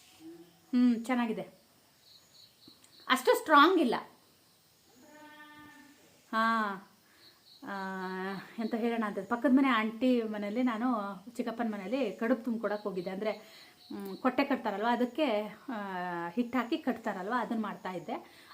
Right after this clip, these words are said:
ಅವರಲ್ಲಿ ಬಾ-, ಇದು ಖಾಲಿ ಆಯ್ತು, ಕೊಟ್ಟೆ ಖಾಲಿ ಆಯ್ತು. ಹಾಗಾಗಿ ಅವ್ರು ಇಲ್ಲಿ ನಮ್ಮ ಅಮ್ಮನ ಹತ್ರ ಬಂದು ಒಂದಷ್ಟು ಬಾಳೆಲೆ ಇಸ್ಕೊಂಡು ಹೋದ್ರು. ನಮ್ಮಮ್ಮ ಇನ್ನೂ ಕೊಟ್ಟೆ ಕಟ್ತಾ ಇದ್ದಾರೆ ಅಷ್ಟೇನೆ, ಬಾಡಿಸ್ತಾ ಇದ್ದಾರೆ, ಬಾಡಿಸಿ, ಬಾಡಿಸಿ ಕೊಟ್ಟೆ ಕಟ್ತಾ ಇದ್ದಾರೆ. ಅದಕ್ಕೆ ಪಕ್ಕದ ಮನೆ ಆಂಟಿ ಕರೀತಾ ಇದ್ದಾರೆ, ಆ, ಭಾಗ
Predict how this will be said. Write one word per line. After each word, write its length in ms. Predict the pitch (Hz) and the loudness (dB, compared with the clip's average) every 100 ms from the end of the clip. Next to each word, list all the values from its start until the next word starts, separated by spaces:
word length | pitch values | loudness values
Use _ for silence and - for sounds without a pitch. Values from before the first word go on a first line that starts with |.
| 262 | 2
ಅವರಲ್ಲಿ 480 | 269 285 277 320 | 4 6 4 2
ಬಾ-, 300 | 254 214 208 | 2 2 2
ಇದು 180 | 208 233 | 4 2
ಖಾಲಿ 260 | 285 240 202 | 2 0 0
ಆಯ್ತು, 160 | 185 | -4
ಕೊಟ್ಟೆ 280 | 185 240 262 | -2 2 2
ಖಾಲಿ 340 | 294 226 196 175 | 2 0 -2 -4
ಆಯ್ತು. 420 | 151 165 - - _ - - - | -6 -10 -16 -20 _ -20 -8 2
ಹಾಗಾಗಿ 260 | 285 294 | 4 6
ಅವ್ರು 220 | 277 277 | 4 6
ಇಲ್ಲಿ 140 | 277 262 | 4 4
ನಮ್ಮ 140 | 220 | 4
ಅಮ್ಮನ 220 | 214 254 | 4 6
ಹತ್ರ 180 | 254 254 | 4 2
ಬಂದು 280 | 214 214 240 | 0 0 2
ಒಂದಷ್ಟು 280 | 262 190 - | 0 -2 -6
ಬಾಳೆಲೆ 260 | 190 208 | -2 -2
ಇಸ್ಕೊಂಡು 380 | 220 220 208 208 | -2 -6 -8 -6
ಹೋದ್ರು. 180 | 185 170 | -8 -8
ನಮ್ಮಮ್ಮ 320 | 196 214 226 | -6 -2 2
ಇನ್ನೂ 200 | 254 240 | 4 4
ಕೊಟ್ಟೆ 260 | 240 214 240 | 0 -2 -2
ಕಟ್ತಾ 520 | 240 214 - 240 233 | -4 -8 -2 2 2
ಇದ್ದಾರೆ 260 | 247 214 175 | 2 0 -4
ಅಷ್ಟೇನೆ, 380 | - 240 202 | -6 -6 -4
ಬಾಡಿಸ್ತಾ 480 | 185 175 214 240 - | -6 -2 -2 -2 -2
ಇದ್ದಾರೆ, 560 | 240 202 285 - - - - | -2 0 -2 -4 -18 -20 -4
ಬಾಡಿಸಿ, 480 | 262 262 269 262 - _ - _ | 0 0 -2 -8 -10 _ -20 _
ಬಾಡಿಸಿ 360 | 262 269 262 440 | 6 6 4 0
ಕೊಟ್ಟೆ 240 | 294 262 | 0 0
ಕಟ್ತಾ 300 | 262 220 - | -2 -2 -4
ಇದ್ದಾರೆ. 240 | 185 165 160 - - - - - - _ _ - - - - _ - | -6 -6 -8 -14 -20 -20 -20 -20 -20 _ _ -20 -18 -18 -20 _ -4
ಅದಕ್ಕೆ 220 | 240 311 | 0 0
ಪಕ್ಕದ 240 | 302 262 | 0 0
ಮನೆ 140 | 247 247 | 2 2
ಆಂಟಿ 260 | 214 240 | 2 -2
ಕರೀತಾ 360 | 269 220 220 226 | -2 -2 -2 -2
ಇದ್ದಾರೆ, 220 | 196 185 | -2 -2
ಆ, 960 | 180 - - 196 185 180 180 170 170 170 | -6 -10 -10 -8 -8 -8 -8 -10 -10 -12
ಭಾಗ 340 | 170 208 226 | -4 -2 0